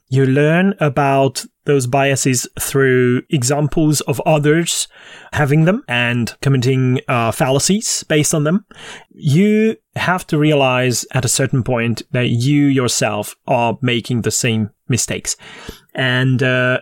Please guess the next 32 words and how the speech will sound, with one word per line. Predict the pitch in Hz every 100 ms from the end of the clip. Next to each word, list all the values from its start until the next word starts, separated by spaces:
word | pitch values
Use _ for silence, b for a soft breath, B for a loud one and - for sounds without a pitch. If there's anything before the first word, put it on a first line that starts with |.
| _ -
by | 127 139 135 139
realizing | 127 202 226 151 139 135
that, | 123 - -
you | 160
try | - 156 139 117 113 -
to | 139
spot | - - 196 -
them | 147 120 113 - _ 170
in | 160
your | 143 131 123
own | 123
behavior | 117 110 120 104 101 98
as | 98 117
well. | - - _ B B B
In | 226 294
a | 220
way, | 160 180 101 151 - b b _ -
this | 131 214 -
goes | 202 202 156
back | 165 -
to | 151 131 127 - -
the | 135
previous | 147 208 175 147
question | 151 127 139
as | 117
well, | 123 107 - -
because | 139 135 123 - B B B -
I | 190
distinguished | 208 208 - 220 196 170 -
the |
two | - 180
questions, | 175 170 - 135 123